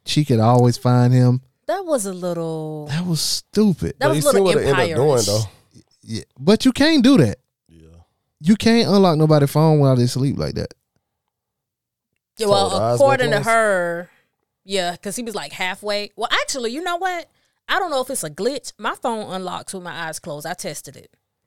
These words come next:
Speaker 1: Yeah, I, somebody tried to do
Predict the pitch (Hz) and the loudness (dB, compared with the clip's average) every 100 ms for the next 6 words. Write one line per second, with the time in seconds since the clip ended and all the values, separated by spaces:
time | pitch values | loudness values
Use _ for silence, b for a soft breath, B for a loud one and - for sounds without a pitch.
0 | _ _ _ 123 131 123 - _ - 160 | _ _ _ 2 4 4 -2 _ -2 0
1 | - - 190 196 170 151 165 147 120 101 | 0 -2 0 2 0 0 2 2 0 0
2 | 127 131 127 | 4 6 4